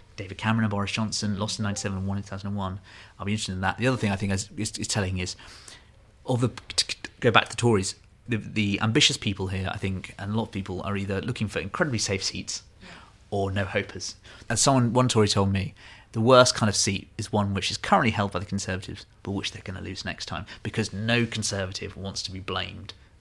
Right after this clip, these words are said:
uh, the losing candidate when it's a Labour gain or a Lib Dem gain. So what the problem is, I think the Conservatives have is they've got lots of <laughs> people kind of bizarrely going for, um, you know, very few, uh, understandably few,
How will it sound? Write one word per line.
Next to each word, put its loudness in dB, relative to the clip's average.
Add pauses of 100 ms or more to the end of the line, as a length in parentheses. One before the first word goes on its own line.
(160)
uh, -8
the -8
losing -4
candidate -8
when -6
it's -8
a -8
Labour -6
gain -8
or -10
a -8
Lib -8
Dem -8
gain. -8 (260)
So 0 (240)
what 0
the -2
problem 6
is, 0
I -4
think -4
the -8
Conservatives -2
have -4
is -6
they've -6
got -6
lots 2
of -6
<laughs> -4
people -4
kind 0
of -6 (300)
bizarrely 0
going 0
for, -4 (320)
um, -6
you -6
know, -10
very 0
few, -2 (280)
uh, -6 (100)
understandably -2
few, -2